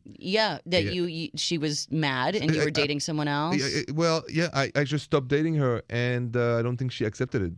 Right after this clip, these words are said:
Speaker 2: really
Speaker 1: She didn't
Speaker 2: well.
Speaker 1: take it very well.
Speaker 2: Apparently.
Speaker 1: No, throwing the brick through the window is
Speaker 2: Exactly.
Speaker 1: she's not dealing very
Speaker 2: But you
Speaker 1: well.
Speaker 2: know, the most strange thing is you would not even own it.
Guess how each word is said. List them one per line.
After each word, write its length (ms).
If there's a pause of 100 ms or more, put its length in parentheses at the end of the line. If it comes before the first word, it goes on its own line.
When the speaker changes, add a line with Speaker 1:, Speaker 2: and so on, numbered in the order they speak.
Speaker 2:
really 120
Speaker 1:
She 80
didn't 80
Speaker 2:
well. 80
Speaker 1:
take 120
it 60
very 200
well. 280
Speaker 2:
Apparently. 560
Speaker 1:
No, 320
throwing 240
the 80
brick 180
through 140
the 80
window 260
is 240
Speaker 2:
Exactly. 480
Speaker 1:
she's 120
not 180
dealing 320
very 180
Speaker 2:
But 80
you 80
Speaker 1:
well. 180
Speaker 2:
know, 60
the 140
most 360 (140)
strange 460
thing 240
is 160
you 100
would 140
not 180
even 260
own 220
it. 300